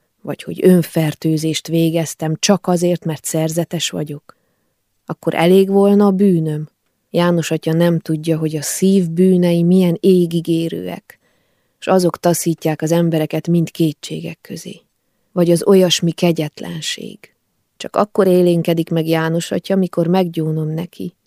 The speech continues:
hogy kételkedni kezdtem az Anya Szent Egyházba. Úgy mondom, hogy Krisztus földi követeiben, a Szent Székben is,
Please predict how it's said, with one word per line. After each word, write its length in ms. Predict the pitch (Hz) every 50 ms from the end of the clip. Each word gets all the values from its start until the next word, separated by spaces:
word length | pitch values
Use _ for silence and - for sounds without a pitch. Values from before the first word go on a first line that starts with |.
| _ _ _ _ _
hogy 280 | _ _ 170 175 - _
kételkedni 800 | - - 214 196 - _ 160 165 160 156 - 160 160 156 156 156
kezdtem 440 | - - 175 165 - _ - 165
az 120 | 156 156 - _
Anya 220 | 175 160 156 165
Szent 340 | 143 - 156 156 175 165 -
Egyházba. 680 | - - - - 160 165 160 165 - - - 175 160 _ _ _ _ _ _ _ _ _ _ _
Úgy 200 | - 220 202 180
mondom, 280 | 175 175 175 175 185
hogy 180 | 185 190 180 -
Krisztus 460 | - 208 226 208 - - 214 196 -
földi 400 | - - 226 208 190 170 160 160
követeiben, 960 | _ - 156 147 151 151 _ - 151 147 143 156 170 - - - 175 170 _ _ _
a 80 | - 165
Szent 340 | - - 170 160 156 156
Székben 520 | - - - 143 - - 165 165 160 160 175
is, 320 | 170 165 - - - _